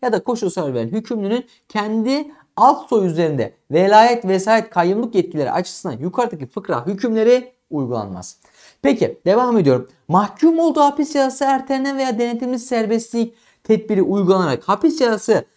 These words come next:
e, infaz edilen ya da koşullu zarar verme hükümlerinin hakkında birinci fıkranın E bendi, birinci fıkranın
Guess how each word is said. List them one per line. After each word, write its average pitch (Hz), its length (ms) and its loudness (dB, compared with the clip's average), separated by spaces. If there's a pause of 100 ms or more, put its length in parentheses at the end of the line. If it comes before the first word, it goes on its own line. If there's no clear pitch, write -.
(260)
e, 139 480 2
infaz 240 520 4
edilen 156 320 0 (160)
ya 190 120 0
da 240 80 2
koşullu 226 380 0
zarar 247 240 0
verme 220 200 0
hükümlerinin 180 640 -4 (120)
hakkında 202 560 0 (220)
birinci 240 500 0
fıkranın 233 560 -4
E 226 260 0
bendi, 127 460 -2 (240)
birinci 226 400 0
fıkranın 151 440 -6